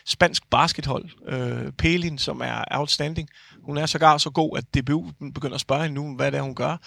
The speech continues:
Fordi at, øh, vi har så, øh, lavt hit på, på, på skadeslisten, øh, på de unge spillere, fordi hun kører sådan et fysisk træningsprogram. Sådan nogle ting som det der, det gør bare, at niveauet vil hæve sig, og, og vi vil automatisk blive bedre.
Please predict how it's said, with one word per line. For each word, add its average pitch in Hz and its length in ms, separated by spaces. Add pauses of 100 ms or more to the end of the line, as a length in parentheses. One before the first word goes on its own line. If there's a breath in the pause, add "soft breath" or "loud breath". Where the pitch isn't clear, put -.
(340 loud breath)
Fordi 127 340
at, 123 160
øh, 117 440 (840 soft breath)
vi 131 100
har 147 200
så, 135 420
øh, - 360 (160)
lavt 143 180
hit 147 160
på, 117 320
på, 117 180
på - 140
skadeslisten, 131 640 (420)
øh, 117 120
på 143 100
de 123 120
unge 147 140
spillere, 143 260
fordi 131 160
hun 120 120
kører 135 180
sådan 135 140
et 127 60
fysisk 143 280
træningsprogram. 135 440
Sådan - 400
nogle 175 100
ting 160 180
som 143 80
det 170 120
der, 160 120 (460)
det 151 100
gør 160 140
bare, 165 360
at 131 140 (260 soft breath)
niveauet 147 400
vil 151 160
hæve 156 240
sig, - 240
og, 123 120 (340)
og 123 220 (400)
vi 131 80
vil 127 100
automatisk 151 480
blive 135 120
bedre. 147 300